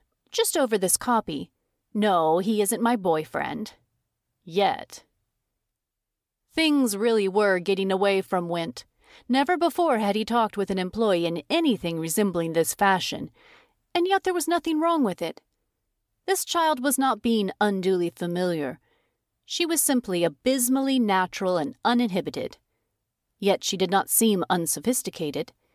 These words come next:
He glanced down at her quickly, and her face with its high cheekbones and flat planes beneath, and its rather large mouth,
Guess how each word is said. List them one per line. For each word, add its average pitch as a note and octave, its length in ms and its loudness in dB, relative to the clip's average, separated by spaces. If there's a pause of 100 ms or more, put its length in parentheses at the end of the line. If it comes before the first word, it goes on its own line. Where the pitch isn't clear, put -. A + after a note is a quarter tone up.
(460)
He B3+ 140 2
glanced B3 420 0
down G#3 180 4
at E3+ 120 -2
her F3 100 -4
quickly, E3+ 500 -2
and D#3 140 -4
her F3 120 -4
face F#3+ 380 -2
with E3 140 -6
its - 160 -6
high G3+ 320 0
cheekbones D#3+ 760 -4
and D#3+ 160 -6
flat - 340 0
planes F3+ 420 0
beneath, F3+ 460 -2 (280)
and A3+ 120 -2
its A3+ 180 -2
rather A#3 260 0
large G#3+ 380 0
mouth, G#3+ 480 0